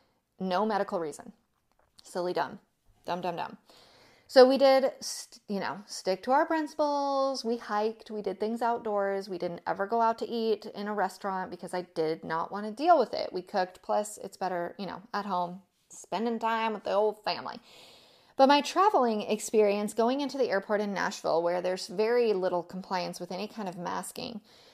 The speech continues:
to walk into the airport and see one hundred percent compliance with masking, I was like, "Oh gosh, this is a funny thing." This is, like, obviously people, like, think this is a sacred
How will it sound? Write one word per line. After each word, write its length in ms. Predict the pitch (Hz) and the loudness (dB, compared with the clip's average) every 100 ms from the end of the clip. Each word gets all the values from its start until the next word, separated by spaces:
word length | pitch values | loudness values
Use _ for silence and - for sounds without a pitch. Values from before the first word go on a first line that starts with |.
| - | -4
to 100 | 233 | 0
walk 360 | 202 214 339 359 | 6 8 8 4
into 240 | 349 320 | -4 -4
the 140 | 247 | -2
airport 440 | 214 226 220 185 - | 0 0 2 2 2
and 160 | 196 190 | -4 -6
see 380 | - 202 190 - | -6 -4 -2 0
one 500 | 180 180 190 214 262 | 0 4 4 2 -2
hundred 600 | 247 262 240 247 226 233 | -4 -4 0 0 0 -2
percent 560 | 226 214 190 165 160 - | -6 -4 -6 -6 -8 -12
compliance 640 | 185 196 170 165 165 - | -10 -6 -6 -6 -10 -8
with 140 | 170 220 | -6 -4
masking, 500 | 311 - - - - | -4 -6 -10 -10 -10
I 60 | |
was 100 | 185 | -6
like, 160 | 175 175 | -6 -6
"Oh 140 | 233 | -6
gosh, 400 | - 196 - - | -2 -2 -4 -8
this 260 | - 175 - | -8 -8 -8
is 140 | 170 | -10
a 40 | 175 | -10
funny 300 | - 170 170 | -8 -8 -8
thing." 340 | - 302 180 | -8 -6 -6
This 200 | 170 - | -10 -10
is, 40 | 175 | -6
like, 180 | 160 - | -4 -4
obviously 360 | - 170 185 | -6 -6 -8
people, 440 | 170 170 170 165 165 | -8 -8 -2 -2 -2
like, 160 | 170 | -4
think 180 | 180 170 | -8 -8
this 180 | 170 180 | -8 -6
is 140 | 170 | -4
a 120 | 170 156 | -4 -6
sacred 600 | - 170 175 180 170 | -6 -4 -2 -2 -4